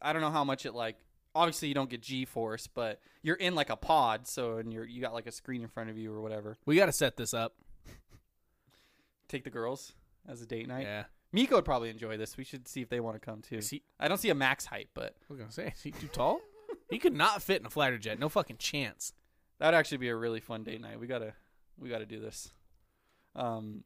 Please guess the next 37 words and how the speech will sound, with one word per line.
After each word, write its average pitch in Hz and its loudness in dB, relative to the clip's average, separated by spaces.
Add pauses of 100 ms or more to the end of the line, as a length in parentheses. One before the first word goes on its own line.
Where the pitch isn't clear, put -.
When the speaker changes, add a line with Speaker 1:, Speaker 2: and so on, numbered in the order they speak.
Speaker 1:
what 208 8
is 240 2
your 339 4
final 254 6
score, 240 4
Ty? 127 2 (160)
<laughs> - -20
Speaker 2:
My - 2
final 247 10
score, 214 12
Jay, 147 8 (580)
I 160 2
finished 233 4
with 190 0
a 156 0
ninety-three 170 0 (100)
out 151 6
of 156 8
a 120 2
hundred. 135 2 (120)
Speaker 1:
We 127 -8
agree, 143 0
man. 131 0
Ninety-three 123 -4
for 135 -8
me 135 0
as 131 0
well. 143 2 (100)
Speaker 2:
Very, 185 6
very, 170 8
very, 151 6
very 143 4
high 135 0
score 117 -4
on 127 -6
our 113 -6
scale. 104 -6